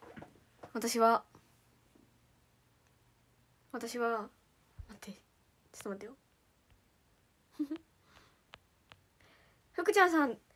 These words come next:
短冊ありがとう。とたみつさん、尊い、ありがとう。ミロさん、ハート、ありがとう。ケイエングさん、短冊ありがとう。中見く船方さん、短冊ありがとう。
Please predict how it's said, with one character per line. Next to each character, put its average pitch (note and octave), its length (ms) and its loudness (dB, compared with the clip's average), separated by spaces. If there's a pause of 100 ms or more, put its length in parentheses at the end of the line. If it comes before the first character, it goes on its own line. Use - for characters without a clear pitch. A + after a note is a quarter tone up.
(880)
短 D#4+ 140 0
冊 F4 300 2
あ - 40 0
り F4 80 0
が C5+ 120 2
と C5 100 2 (140)
う。 - 20 -8
と - 80 -14
た G4+ 80 2
み G4 120 4
つ G4+ 60 -2
さ - 120 0
ん、 C4+ 40 -4
尊 F4+ 300 4
い、 - 180 -4
あ B3+ 80 -2
り D#4 80 0
が G#4 120 0
と F4+ 240 0
う。 D#4+ 40 -16 (260)
ミ E4 80 2
ロ F#4+ 80 6
さ D#4+ 120 2
ん、 B3 40 -2
ハ D#4+ 120 6
ー E4 60 2
ト、 G4 280 0
あ C4+ 60 -4
り D4+ 100 0
が E4+ 100 0
と - 260 -2
う。 - 60 -16 (3000)
ケ D#4 200 4
イ E4 760 0
エ A3+ 80 -4
ン A3 100 -4
グ G#3 80 -4
さ G#3 160 0
ん、 F#3+ 180 -6 (600)
短 D#4 160 4
冊 E4+ 300 -2
あ - 40 -2
り E4+ 100 2
が C5 100 6
と B4+ 100 4
う。 F4+ 140 6
中 C4+ 180 -4
見 F4+ 100 0
く - 80 -4
船 F4+ 200 2
方 D#4+ 180 0
さ C4+ 140 -4
ん、 A3+ 40 -6
短 C#4+ 160 -2
冊 D#4+ 220 0
あ D4 60 4
り E4+ 80 -2
が F#4+ 100 2
と F4+ 220 4
う。 - 40 -12